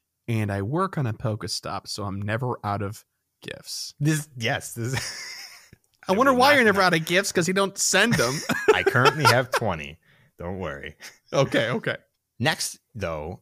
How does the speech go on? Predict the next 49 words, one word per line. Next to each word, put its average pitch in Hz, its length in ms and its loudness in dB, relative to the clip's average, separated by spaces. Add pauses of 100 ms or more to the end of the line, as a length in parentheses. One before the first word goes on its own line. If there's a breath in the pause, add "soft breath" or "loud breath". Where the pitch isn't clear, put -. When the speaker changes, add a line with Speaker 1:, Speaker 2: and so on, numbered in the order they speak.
Speaker 2:
you 104 180 -4
wanna 120 220 4
make 120 200 4
sure 143 140 0
you 127 200 2
open 135 520 2
all 135 300 6
of 120 100 4
your 110 120 0
gifts. - 460 -6 (360)
And 143 140 -2
this 185 160 0
means 131 340 -2
you're 101 80 -4
gonna 92 200 -4
need 90 260 -4 (220)
to 101 80 -6
have 90 260 -4
at - 100 -10
least 85 460 -8
thirty 87 260 -4
friends 113 440 -4
who 92 100 -6
are 82 160 -6
also 151 300 -8
sending 87 420 -8
you 85 100 -8
gifts. 95 540 -10 (540)
The 117 60 -4
nice 151 200 0
part 123 240 2
about 90 240 -2
that 82 180 -6
is 80 220 -10 (320)
there 180 160 0
are 170 60 6
a 139 40 4
lot 113 220 2
of 98 60 -2
resources 98 400 -4
online. 85 600 -6
Even 147 220 -4
if 107 120 -8
you 101 60 -6
just 104 160 -4
wanna 95 160 -2
go 87 140 -6
on 76 140 -12
Twitter, 78 540 -10